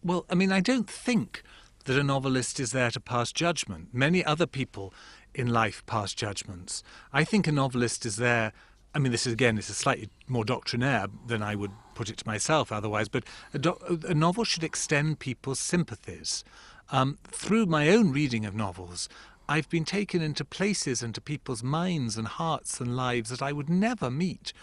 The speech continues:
in real life. Um, and I hope that my own novels will take some people into th-, other areas as well.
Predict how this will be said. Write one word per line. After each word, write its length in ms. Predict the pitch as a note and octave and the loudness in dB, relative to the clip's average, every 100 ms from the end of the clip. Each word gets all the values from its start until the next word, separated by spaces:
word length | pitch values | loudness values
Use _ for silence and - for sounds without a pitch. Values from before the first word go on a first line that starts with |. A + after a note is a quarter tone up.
| - - - - | -20 -20 -20 -2
in 180 | C#3+ C3 | 0 4
real 220 | A2+ A2 | 4 2
life. 560 | C#3 F3+ A#2+ - - - - - - | 0 -2 -4 -10 -20 -20 -20 -20 -2
Um, 400 | C#3+ C3 B2+ C3 - _ D#3 | 4 4 4 0 -6 _ 4
and 400 | D#3+ D#3 D3 - - | 4 4 0 -4 -2
I 80 | D3+ | 2
hope 300 | F#3 F3+ - | 6 4 4
that 100 | D3 | -2
my 240 | C3+ C#3+ | 0 4
own 180 | F#3 F3+ | 6 6
novels 340 | A#2+ G2+ G#2 B2+ | 4 0 -4 -4
will 100 | A#2 | -2
take 260 | B2+ B2 | -2 -2
some 220 | - A#2 | -2 -4
people 320 | A2 G#2 A2+ G#2 | -4 -8 -4 -4
into 320 | G2+ A2 G2+ - - - - _ - B2+ | -4 -6 -8 -12 -20 -20 -20 _ -16 -12
th-, 220 | - C#3+ | -8 -4
other 260 | B2+ A#2 B2+ | 0 0 0
areas 500 | A#2 G#2+ A2 A#2 B2 | 0 0 0 0 -2
as 140 | B2+ | -2
well. 420 | D3+ G3+ C#3 G2+ | 0 0 0 -4